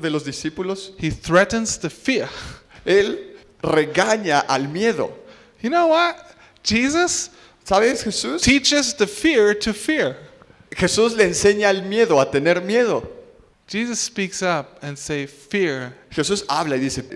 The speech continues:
Speaker 1: "Miedo.
Speaker 2: is nothing for my disciples.
Speaker 1: No, no hay miedo para mis discípulos.
Speaker 2: My friends should not fear."
Speaker 1: Mis amigos no deben tener miedo."
Speaker 2: He, isn't that interesting?
Speaker 1: ¿No, no es interesante?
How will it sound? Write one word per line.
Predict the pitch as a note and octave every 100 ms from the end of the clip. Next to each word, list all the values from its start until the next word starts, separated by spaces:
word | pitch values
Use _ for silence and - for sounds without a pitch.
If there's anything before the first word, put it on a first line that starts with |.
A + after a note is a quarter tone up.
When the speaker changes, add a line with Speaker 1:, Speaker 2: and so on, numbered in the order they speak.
| C#3
Speaker 1:
"Miedo. | C#3+ F#3+ E3+ - - -
Speaker 2:
is | D3 -
nothing | D#3+ E3 E3 D#3
for | - C#3+
my | C#3
disciples. | C3 B2+ C3 B2 A#2+ - - - - -
Speaker 1:
No, | D3+
no | D#3+ E3
hay | F3
miedo | D#3+ F3+ F3+ D#3
para | - B2
mis | A#2+ A2+
discípulos. | A#2 C3+ B2+ B2+ A2+ A2 - _ _ _ -
Speaker 2:
My | E3 F3
friends | G3 - E3+ D3+ C3+
should | - - D3+
not | D3 C#3+
fear." | - - C3 B2 A#2 _
Speaker 1:
Mis | D3+ D3
amigos | C3 D3 E3+ D#3+ D3
no |
deben | D3+ D#3 D3+
tener | C3+ B2 A2+
miedo." | A#2+ B2 A2+ G#2 - - - _
Speaker 2:
He, | D#3+ -
isn't | D#3 - D#3 G3
that | A#3+ F3
interesting? | F#3+ F#3+ A#3 A#3 - C4 B3+ G3
Speaker 1:
¿No, | F#3
no | F#3+
es | -
interesante? | A#3+ G#3+ D3+ D3 - - A2